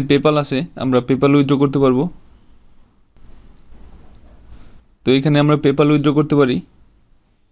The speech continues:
এরপরে হচ্ছে রিওয়ার্ড লিংক, এটা তো উইথড্র করতে পারি। এরপরে হচ্ছে রেজার গোল্ড, রিক্সটি, এটা উইথড্র করতে পারি।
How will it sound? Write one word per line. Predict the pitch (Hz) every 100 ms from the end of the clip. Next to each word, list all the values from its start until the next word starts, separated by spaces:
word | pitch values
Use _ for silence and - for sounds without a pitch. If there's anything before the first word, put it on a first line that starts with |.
| _ _
এরপরে | 131 131 147 151
হচ্ছে | 151 139
রিওয়ার্ড | 139 143 143 139
লিংক, | 143 175 - _ - 123
এটা | 135 139
তো | 143
উইথড্র | 135 139
করতে | 139 143
পারি। | 127 135 - - - - - - _ _ _ _ _ _ _ _ _ _ 120
এরপরে | 127 151 147
হচ্ছে | 143 135
রেজার | 131 147 127
গোল্ড, | 123 131 - - _ _ _ _ _ - - 131
রিক্সটি, | 135 135 - 123 160 - - - - - -
এটা | 127 147
উইথড্র | 143 147 147
করতে | 135 139
পারি। | 120